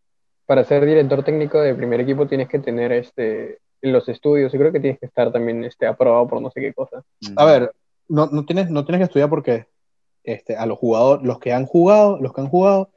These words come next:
Speaker 3: literalmente se retiran y pueden sacar esa licencia ahí mismo, porque ¿qué? X, marico, tuvieron la experiencia, todo eso.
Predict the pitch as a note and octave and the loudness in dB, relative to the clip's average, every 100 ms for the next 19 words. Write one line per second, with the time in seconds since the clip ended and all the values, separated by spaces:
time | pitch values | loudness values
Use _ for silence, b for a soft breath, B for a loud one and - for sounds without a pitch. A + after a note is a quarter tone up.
0 | _ _ B2+ A#2+ B2 C3+ D3+ A2 G#2 - | _ _ -6 -2 0 0 -2 -4 -8 -12
1 | - C3 A#2 - G3 G#3 G#3 G3+ C3 B2 | -8 -4 -4 0 2 2 2 -4 -4 -4
2 | C3+ C3+ A#2+ D3 A#2+ - A2+ A#2+ B2 A#2 | -4 -4 -4 -4 -6 -6 -8 -4 -4 -4
3 | A2 F#2+ F#2+ F#2 C3+ G#2 G#2+ G#2+ G#2+ G2+ | -8 -12 -12 -10 -10 -10 -14 -12 -10 -10
4 | G2 G#2 F#2 A2+ A#2 G#2 G2+ G2+ A2 G2 | -12 -12 -10 -10 -12 -12 -14 -8 -8 -8